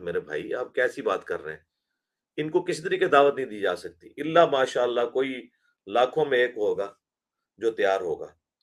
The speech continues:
ये वामुन नास पे ही आपने मेहनत करनी है। बाकी रह गया इसके लिए गुर क्या है, tactics क्या है, तो मैंने मजलिस नंबर पचास interview of engineer मोहम्मद अली मिर्जा में बताया है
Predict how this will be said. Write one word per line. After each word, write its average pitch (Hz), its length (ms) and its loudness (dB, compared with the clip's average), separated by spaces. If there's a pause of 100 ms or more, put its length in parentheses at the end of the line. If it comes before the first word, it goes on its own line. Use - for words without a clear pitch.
ये 147 100 0
वामुन 156 300 4
नास 160 300 4
पे 170 60 0
ही 143 80 4
आपने 113 280 2
मेहनत 104 320 -2
करनी 69 260 -16
है। - 160 -20 (720)
बाकी 143 340 4
रह 165 160 10
गया 156 320 8
इसके 147 340 0
लिए 135 600 2 (560)
गुर 156 320 4
क्या 165 240 6
है, 143 260 4
tactics - 600 -4
क्या 139 200 0
है, 131 140 2
तो 139 160 0
मैंने 139 320 0
मजलिस 123 420 -4
नंबर 135 200 -4
पचास 123 640 -2 (120)
interview 123 380 -4
of 117 260 2
engineer 117 320 -6
मोहम्मद 107 340 -4
अली 110 120 -4
मिर्जा 104 360 -4
में 135 140 -4
बताया 95 320 -2
है 73 140 -6